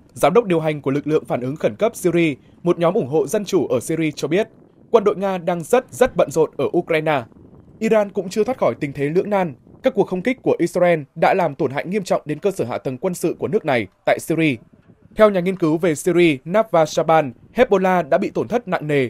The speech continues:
sau khi tham gia vào cuộc xung đột với Israel và phải chịu nhiều thương vong. Hezbollah từng là một trong những lực lượng mạnh nhất trong xung đột chống lại quân nổi dậy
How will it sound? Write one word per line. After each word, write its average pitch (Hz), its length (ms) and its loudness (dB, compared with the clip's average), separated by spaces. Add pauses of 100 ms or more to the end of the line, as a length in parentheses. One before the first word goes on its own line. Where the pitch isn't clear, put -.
sau 202 180 0
khi 202 120 -4
tham 185 200 -4
gia 180 160 0
vào 147 100 -4
cuộc 135 180 -6
xung 185 180 -6
đột 143 200 0
với 143 160 0
Israel 175 420 0 (300)
và 165 120 6
phải 156 140 0
chịu 165 180 -4
nhiều 151 180 -4
thương 170 180 -4
vong. 165 260 2 (720)
Hezbollah 202 420 2
từng 170 220 -4
là 151 80 0
một 151 200 -4
trong 180 160 -6
những 175 140 -6
lực 196 160 -2
lượng 147 220 0
mạnh 135 180 -6
nhất 233 160 0
trong 185 160 -6
xung 175 160 -4
đột 143 200 0
chống 143 200 -4
lại 190 160 -2
quân 170 180 -2
nổi 139 120 -2
dậy 131 200 0